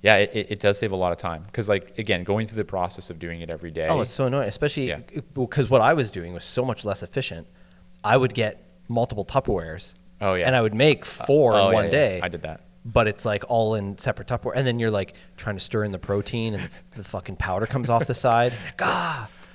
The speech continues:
Speaker 2: And then you do that every time.
Speaker 1: Yeah, I did that. And then you've got Tupperwares all over in the fridge, or
Speaker 2: Yes.
Speaker 1: overnight, o-, overnight oats are lost.
Speaker 2: Yeah.
Speaker 1: Yeah, so I'll do that, and then I'll do what you do, which is from our dinners, I'll make my lunch typically,
Speaker 2: Yeah.
Speaker 1: or my next dinner,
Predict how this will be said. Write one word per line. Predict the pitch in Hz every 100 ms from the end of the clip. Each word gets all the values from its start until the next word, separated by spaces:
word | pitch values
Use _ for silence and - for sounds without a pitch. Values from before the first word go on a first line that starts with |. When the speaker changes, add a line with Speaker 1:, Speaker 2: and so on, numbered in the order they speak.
| -
Speaker 2:
And | 110
then | 113
you |
do | 113 113
that | 110
every | 107 107
time. | 113 101 117 147 -
Speaker 1:
Yeah, | 104 101 - - -
I | 92
did | 90
that. | 82 80
And | 120
then | 117
you've | 104
got | 92 - - - -
Tupperwares | 110 92 92 92
all | 95
over | 92 90
in |
the | 90
fridge, | - 90 90
or | 95
Speaker 2:
Yes. | 120 101
Speaker 1:
overnight, | 90
o-, | 90 87 - 98
overnight | 90 90
oats | 92 87
are | 85
lost. | 78 82 107 98
Speaker 2:
Yeah. | 110 92 - - - - - -
Speaker 1:
Yeah, | 82
so | -
I'll | 131
do | 196
that, | 110 104
and | 110
then | 104
I'll | 101
do | 107
what | 107
you | 98 98
do, | 98 95
which | 90
is | 92 87 85 - - - - -
from | - 101
our | 101
dinners, | 95 90 90
I'll | 90 87
make | 85 - 98
my | 90
lunch | 85 82 -
typically, | 95 - - 87 107
Speaker 2:
Yeah. | 82
Speaker 1:
or | 92
my | 87
next | 82 -
dinner, | 82 80 143